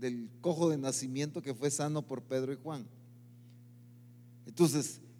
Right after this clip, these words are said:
¿qué pasó con él? Con los, con los gobernantes que los mandaron a llamar y estaban discutiendo. Y, bueno, ¿y ese por qué sanó? ¿Y ustedes con qué poder?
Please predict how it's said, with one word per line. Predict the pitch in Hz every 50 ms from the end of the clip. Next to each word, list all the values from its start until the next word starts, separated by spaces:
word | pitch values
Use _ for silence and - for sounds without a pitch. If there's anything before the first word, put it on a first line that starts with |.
| - -
¿qué | - 233 240
pasó | - - 220 - - 214 202
con | 208 214 214 226
él? | 254 247 208 165 139 -
Con | - 170 170 160
los, | 156 151 147 143 - - - - - - - - - - - - -
con | - 170 165 160
los | 160 165 151 135
gobernantes | - 175 170 151 160 165 160 156 160 175 202 233 240 240 226 - - 151 123 110 - - - - - - - - - - - - - -
que | - 156
los | 147 156 151
mandaron | 151 147 147 143 147 156 156 170 175 165
a | 160
llamar | 151 151 151 151 165 196 214 185
y | 165 147
estaban | 127 - 165 160 180 185
discutiendo. | 175 185 170 - - - 185 - - 208 240 262 240 202 170 160
Y, |
bueno, | - - 214 220 110
¿y | - 202 196 190 190 196 220
ese | 220 214 226
por | 185 165 196 160
qué | - 214 202
sanó? | 202 220 214 226 262 269 254
¿Y | 226 190 180
ustedes | 160 - - - 202 -
con | - 208 202 160
qué | 220 214
poder? | - - 214 220 226 262 277 269 226 190